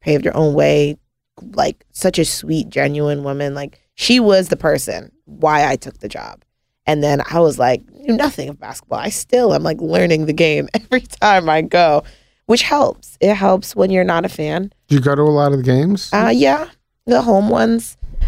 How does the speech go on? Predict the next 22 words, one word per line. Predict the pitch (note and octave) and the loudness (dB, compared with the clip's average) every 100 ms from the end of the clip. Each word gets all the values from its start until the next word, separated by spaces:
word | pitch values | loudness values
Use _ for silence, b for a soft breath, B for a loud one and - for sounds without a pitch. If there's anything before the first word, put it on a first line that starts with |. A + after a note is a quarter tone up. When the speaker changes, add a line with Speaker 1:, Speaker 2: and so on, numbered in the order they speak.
| - | 0
Speaker 1:
Um, | F3+ F3+ F3+ F3+ F3+ F3+ | 0 2 2 2 0 2
when | F3+ F#3+ F#3+ | 2 2 4
we | F#3+ | 2
go | F#3+ F#3 | 4 2
to | F#3 | 2
the | F#3+ | 0
playoffs, | F3+ F3+ F3+ F3+ F#3 G3 - - - _ _ _ _ _ _ _ | -2 0 0 0 -2 -6 -12 -20 -20 _ _ _ _ _ _ _
Speaker 2:
When? | A#2+ B2 G#2+ A#2+ C#3 - | 0 0 2 -2 -2 -2
Speaker 1:
I'll | D#3+ | -2
be | F3+ F3+ | 2 0
flying | - E3+ E3+ F3+ F#3+ | 0 0 2 0 0
<laughs> | |
out | G#3+ F3+ - | 0 0 0
to | G3+ G3 | 2 2
a | |
playoff | - F#3 F3 F#3 G3+ | 2 2 4 2 0
game | - F3+ F3+ | -2 0 2
or | F3+ | 2
two | G3 F#3 F#3 | 2 2 2
just | F#3 - | 0 -6
to | F3+ | -6
show, | - D3+ D#3+ | 0 2 2